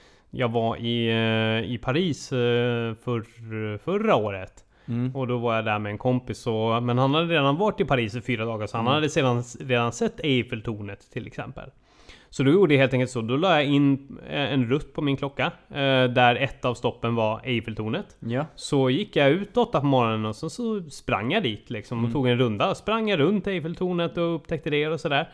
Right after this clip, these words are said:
Speaker 1: Så man kan ju liksom, säg att du vill, eh,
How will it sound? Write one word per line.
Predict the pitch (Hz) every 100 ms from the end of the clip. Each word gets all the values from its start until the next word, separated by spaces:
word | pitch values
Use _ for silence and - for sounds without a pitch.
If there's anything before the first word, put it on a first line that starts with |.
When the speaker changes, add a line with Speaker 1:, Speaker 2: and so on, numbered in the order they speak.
| - - -
Speaker 1:
Så | 160
man | 156 156
kan | 156 165 208
ju | 185
liksom, | 143 - 135 - - _ _
säg | - 151 165
att | 156 -
du | 139 135 123
vill, | 131 127 127 127
eh, | 123 120